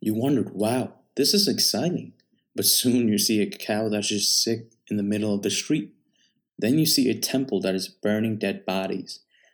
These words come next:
and putting ashes into the river. You watch in shock as a couple of kids are just diving into the river that reeks diseases. You still think this is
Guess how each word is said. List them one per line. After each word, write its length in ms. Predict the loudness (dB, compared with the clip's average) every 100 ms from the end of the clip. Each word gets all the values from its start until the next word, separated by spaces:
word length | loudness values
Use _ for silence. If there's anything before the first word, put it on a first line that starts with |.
| -12
and 400 | -4 -2 -2 -4
putting 460 | -2 0 2 0 -4 -2
ashes 520 | 0 0 0 -2 -2
into 240 | -2 0
the 100 | -2
river. 380 | 0 -2 -2 -6 _ _ _ -4
You 120 | -2
watch 420 | 0 0 0 -2 -2
in 100 | -4
shock 560 | 0 2 2 0 -2 -6 -4
as 120 | -2
a 60 |
couple 320 | -2 -4 0 0
of 140 | 0
kids 260 | 0 0 0
are 60 |
just 460 | 0 0 -2 -4 -2
diving 340 | 0 2 4
into 220 | 4 2 2
the 100 | 2
river 340 | 0 0 -6 0
that 240 | 0 2
reeks 400 | 2 0 0 -2
diseases. 800 | 0 0 2 2 2 0 -4 -6 -2
You 340 | 2 4 2
still 460 | 0 0 2 2 2
think 300 | 0 0 0
this 180 | 2 2
is 360 | 2 -2 -4